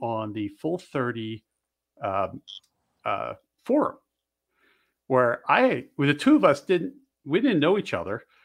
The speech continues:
but I threw a question out there 'cause I was getting ready to do the, um, P three twenty eighty percent build, um, the, the infamous video that was on the senator's, uh, letter that got taken down.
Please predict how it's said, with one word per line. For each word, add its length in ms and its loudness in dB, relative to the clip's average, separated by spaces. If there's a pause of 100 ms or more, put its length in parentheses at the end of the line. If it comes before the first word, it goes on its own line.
(180)
but 80 2
I 140 6
threw 240 -2
a 40 0
question 400 2
out 160 0
there 160 0
'cause 160 -6
I 140 -4
was 180 -4
getting 320 -2
ready 240 0
to 100 -4
do 560 -6 (520)
the, 580 -2
um, 340 -2
P 200 -6
three 220 -8
twenty 580 0
eighty 160 -4
percent 340 -4
build, 320 -6 (1040)
um, 360 -4 (220)
the, 260 4 (220)
the 80 2
infamous 500 0
video 360 4
that 140 -2
was 160 0
on 320 0
the 240 -4
senator's, 800 -4 (400)
uh, 420 0 (280)
letter 400 4
that 220 -4
got 240 -2
taken 300 -6
down. 280 -4